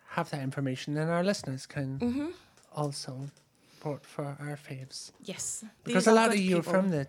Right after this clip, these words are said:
Speaker 1: social group, and you will know
Speaker 2: Mm-hmm.
Speaker 1: Kat and Jay and know that they're a class.
Speaker 2: They are lovely, lovely, lovely humans. And we
Speaker 1: Mm-hmm.
Speaker 2: have spoke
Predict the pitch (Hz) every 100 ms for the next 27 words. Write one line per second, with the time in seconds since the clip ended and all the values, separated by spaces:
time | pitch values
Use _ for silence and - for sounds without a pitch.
0 | - 139 143 147 131 156 147 156 156 160
1 | 160 160 202 285 151 - 127 160 180 -
2 | _ - - _ _ - 156 160 160 160
3 | - 165 156 151 151 147 139 - 147 160
4 | - - - - 185 185 180 180 175 -
5 | _ _ _ _ 208 196 190 185 190 185
6 | - 190 185 175 175 185 190 185 180 170
7 | 170 170 165 - - 190 196 208 196 185
8 | - 185 185 - -